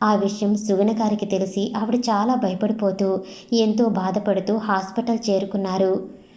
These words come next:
అక్కడ బ్లడ్ ఎక్కిస్తూ స్పృహ లేకుండా బెడ్ మీద ఉన్న కళ్యాణ్ని చూసి చాలా కంగారు పడిపోతూ విజయ్ని పట్టుకుని, "ఏమైందిరా, ఎందుకు నా బిడ్డ ఉలుకు పలుకు లేకుండా పడి ఉన్నాడు?"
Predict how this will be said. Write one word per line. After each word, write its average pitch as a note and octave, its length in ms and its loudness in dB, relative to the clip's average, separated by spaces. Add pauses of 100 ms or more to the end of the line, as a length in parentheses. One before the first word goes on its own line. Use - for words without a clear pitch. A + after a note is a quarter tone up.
(280)
అక్కడ C4 200 0
బ్లడ్ A3 440 2
ఎక్కిస్తూ G#3 520 -2
స్పృహ G#3 360 2
లేకుండా A#3+ 440 4
బెడ్ F#3 380 -2
మీద A3 220 -2
ఉన్న G3 180 0
కళ్యాణ్ని G#3 600 -2
చూసి F#3+ 460 -4 (320)
చాలా B3+ 240 6
కంగారు A3 500 0
పడిపోతూ G3 680 0 (320)
విజయ్ని B3 440 4
పట్టుకుని, G#3 580 0 (180)
"ఏమైందిరా, A#3 720 4 (280)
ఎందుకు B3+ 320 6
నా B3+ 160 4
బిడ్డ G3+ 240 2
ఉలుకు G#3 400 2
పలుకు C#4 340 0
లేకుండా B3 420 2
పడి G#3 300 0
ఉన్నాడు?" A#3 440 2